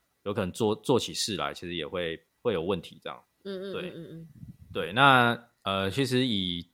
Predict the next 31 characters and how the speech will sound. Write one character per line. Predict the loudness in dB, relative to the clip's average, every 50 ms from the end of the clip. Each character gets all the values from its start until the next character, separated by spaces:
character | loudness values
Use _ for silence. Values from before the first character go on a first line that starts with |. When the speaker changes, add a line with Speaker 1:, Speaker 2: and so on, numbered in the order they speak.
| _ -12
Speaker 1:
直 | -8 -4 0
销 | 6 8 8 8
产 | 8 6 2 0
业 | 2 2
来 | 2 0 0
讲， | 0 -2 -6 -4
别 | -4 -4 -2
的， | 0 -2 -2 -4 -6 _
别 | 0 2 4
的 | 4 2
直 | 2 2 6
销 | 8 8 10
业 | 10 10 8
我 | 8 6
不 | 4 -2
知 | -2
道 | 0 2 2 2
啦。 | 2 0 -2 0
那 | 0 2 2 0 -2 _ _ _ _ _
以 | -2 0
安 | 2 4 4
利 | 4
来 | 4 4 4
讲， | 2 0 0
它 | 2 2 2
有 | 2 0
非 | 0 0
常 | 0 0 0 -2
鲜 | -2 -4 -2 -2
明 | -4 -6 -8 -10 -10
的 | -8 -6 -4 -4 -6 -6